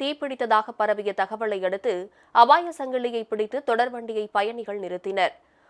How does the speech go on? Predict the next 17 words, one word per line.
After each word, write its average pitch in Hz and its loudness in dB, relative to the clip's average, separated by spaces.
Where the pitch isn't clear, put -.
உடைமைகளுடன் 294 2
அவசர 240 2
அவசரமாக 233 0
கீழே 240 -6
இறங்கி 202 -4
அருகே 269 2
இருந்த 208 -4
இருப்பு 202 -6
பாதையில் 202 -2
நின்று 185 -12
கொண்டிருந்த 190 -6
பயணிகள் 202 -4
மீது 196 -2
அந்த 269 6
வழியே 269 2
அதிவேகமாக 254 2
வந்த 214 -4